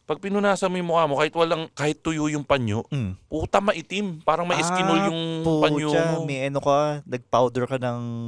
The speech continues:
Speaker 1: Oo, ganun.
Speaker 2: tambucho. Kaya lang, sino si, ano,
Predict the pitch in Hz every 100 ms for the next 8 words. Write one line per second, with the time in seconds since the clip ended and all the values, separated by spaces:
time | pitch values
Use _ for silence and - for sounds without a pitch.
0 | 117 120 - 120 127 127 117 113 107 120
1 | 123 107 113 110 - 120 120 120 170 208
2 | 165 233 226 233 214 196 127 107